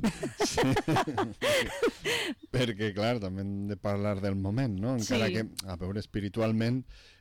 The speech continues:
Speaker 1: eh, o, o sentimentalment, les alqueries estaven ahí des de molt abans que hi haguera una
Speaker 2: Sí,
Speaker 1: re-, un
Speaker 2: sí,
Speaker 1: reconeixement
Speaker 2: sí.
Speaker 1: administratiu, com tot en la vida.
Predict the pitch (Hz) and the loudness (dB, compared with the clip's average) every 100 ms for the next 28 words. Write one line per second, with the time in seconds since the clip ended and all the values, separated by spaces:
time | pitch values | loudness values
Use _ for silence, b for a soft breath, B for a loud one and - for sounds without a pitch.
0 | - 123 107 104 104 101 98 98 95 92 | -6 0 2 2 2 0 0 -2 -4 -8
1 | 104 95 95 92 107 101 104 95 92 104 | -8 -6 -6 -2 -2 0 -2 -4 -2 -2
2 | 104 107 113 120 - 120 110 98 98 107 | 0 0 0 -2 -4 -4 -2 -2 -4 -6
3 | 98 104 107 107 113 107 104 98 95 87 | -6 -4 -4 -4 -4 -2 -2 0 -2 -4
4 | 90 92 98 92 98 92 - 95 92 92 | -4 -2 -2 -2 -4 -6 -8 -6 -4 -4
5 | 95 95 98 170 170 165 160 117 113 113 | -2 0 2 2 2 2 2 2 2 0
6 | 110 104 107 101 101 95 - 95 104 107 | 0 0 2 2 0 -2 -4 -6 -4 -4
7 | 92 90 90 92 90 90 92 92 | -4 -6 -6 -6 -4 -6 -6 -8